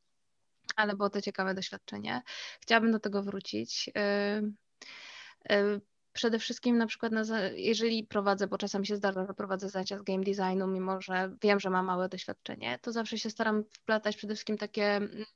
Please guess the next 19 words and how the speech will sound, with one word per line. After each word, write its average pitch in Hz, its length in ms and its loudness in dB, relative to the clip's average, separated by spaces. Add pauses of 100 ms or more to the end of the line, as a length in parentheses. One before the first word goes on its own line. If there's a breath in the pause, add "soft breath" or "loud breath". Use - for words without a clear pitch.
(320)
rzeczy, 214 640 0
które 208 280 -2
wiem, 208 200 2
że 208 80 -4
umiem 202 480 2
i 190 140 -4
też 196 360 -4
wiem, 196 200 0
że 190 140 -4
po-, 196 160 -6
są 202 200 0
potrzebne, 214 460 0
czyli 226 140 0
na 208 80 0
przykład 208 420 -2 (120)
kwestie 214 260 -6
dostępności 196 640 -4
w 190 40 -10
grach, - 320 -6